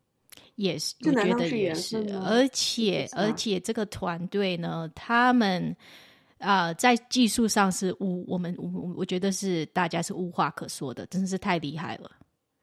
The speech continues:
Speaker 2: 嗯，
Speaker 1: 那
Speaker 2: 是的。
Speaker 1: Maki 呢，他是，我觉得是整个币圈里面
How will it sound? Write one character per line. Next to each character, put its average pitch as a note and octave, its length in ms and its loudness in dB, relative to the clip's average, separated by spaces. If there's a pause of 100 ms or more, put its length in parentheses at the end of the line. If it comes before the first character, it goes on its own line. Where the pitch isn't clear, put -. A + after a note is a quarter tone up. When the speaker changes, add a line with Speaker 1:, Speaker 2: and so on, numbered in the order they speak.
Speaker 2:
嗯， E3+ 540 -4 (500)
Speaker 1:
那 A#3+ 200 12
Speaker 2:
是 G#3+ 60 8
的。 G#3+ 60 8
Speaker 1:
Maki A3+ 480 8
呢， F#3 160 0
他 G#3 340 2
是， F#3+ 640 -2
我 - 160 -6
觉 F#3 180 -2
得 G3 100 2
是 G3 120 -2
整 F3 180 -4
个 D#3 140 -6
币 G3 180 -2
圈 F3 240 -2
里 D#3 140 -4
面 D3+ 500 -6